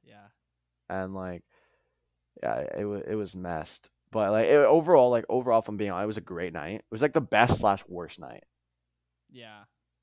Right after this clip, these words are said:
Speaker 2: With, like,
Speaker 1: Oh,
Speaker 2: all
Speaker 1: yeah.
Speaker 2: of the stuff that happened.
Speaker 1: Oh, yeah. It was,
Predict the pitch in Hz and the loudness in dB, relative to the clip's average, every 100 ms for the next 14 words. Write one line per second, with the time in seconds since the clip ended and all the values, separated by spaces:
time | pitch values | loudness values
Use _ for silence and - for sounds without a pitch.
0 | _ _ _ - 104 104 95 - _ _ | _ _ _ -12 -10 -6 -8 -10 _ _
1 | - 101 104 104 95 90 82 85 101 95 | -8 -4 -2 -4 -10 -12 -10 -8 -6 -4
2 | - 117 131 _ _ _ _ _ 127 110 | -6 -10 -14 _ _ _ _ _ -20 -20
3 | 101 104 107 | -20 _ -20